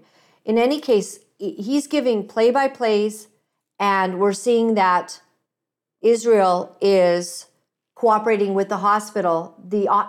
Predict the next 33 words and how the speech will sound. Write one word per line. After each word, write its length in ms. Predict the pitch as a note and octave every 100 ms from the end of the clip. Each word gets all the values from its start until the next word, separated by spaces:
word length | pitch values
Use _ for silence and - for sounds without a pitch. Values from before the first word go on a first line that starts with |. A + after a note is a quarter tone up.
| F#3+
the 160 | G3+
hospital 500 | G#3 A#3 A#3 C#4 C4
staff 360 | A#3+ B3 G3+ G3
ha-, 200 | G3+ G#3+
have 200 | G3+ G3
asked 300 | G3 G3 G#3+
the 160 | - F#3+
I 160 | G3+
D 160 | G3 G3
F 160 | F#3+ G3
to 100 | F#3+
help 260 | G3+ G3+
them 240 | G3+ F#3+ F#3 _ _ _
to 360 | G3+ F#3+ F3+ - - -
get 240 | F#3 G#3 -
all 180 | G3 F3+
the 80 |
patients 460 | F3 G3+ G3 G3+ F#3
out 340 | F3 D3+ -
because 500 | F#3 F#3+ F#3 E3+ - - _ -
they're 140 | A#3
gonna 220 | A3 G#3+
blow 240 | F#3 G3 G3
up 180 | F#3 F3+
the 100 | E3+
hospital. 640 | G3+ G3+ - E3+ C3 - _ _ _ _ _ _ _ F3+
Yes, 280 | F#3+ F3+
they 140 | F#3+ F3
are. 180 | F3 D#3
You 160 | E3+
know 120 | G3 F3+
why? 320 | F#3 G3 E3+
Because 340 | E3 F#3 E3+